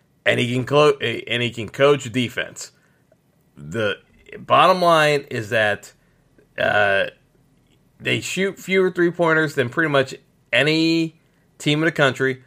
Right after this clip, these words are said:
but they crash the boards, they force turnovers, and again, from an offensive standpoint, efficiency-wise, they're a top twenty-five team.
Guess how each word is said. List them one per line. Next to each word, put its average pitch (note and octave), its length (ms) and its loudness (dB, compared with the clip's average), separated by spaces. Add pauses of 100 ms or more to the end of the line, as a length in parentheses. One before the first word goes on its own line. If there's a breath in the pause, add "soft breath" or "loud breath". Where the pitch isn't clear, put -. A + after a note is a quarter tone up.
(140)
but G#2+ 120 -6
they A2 120 -2
crash C3 460 2
the F#3 140 -2
boards, E3 560 0 (340)
they G2 300 -8 (260)
force D3+ 420 2
turnovers, D3+ 720 0 (320)
and A#2 460 2
again, A2+ 520 -2 (380)
from B2 720 0 (260)
an A2+ 100 -4
offensive D3 520 2
standpoint, A2+ 720 -2
efficiency-wise, C#3 760 2
they're C#3 100 -2
a C3 40 -4
top C#3 260 0
twenty-five A#2+ 400 -2
team. - 240 -14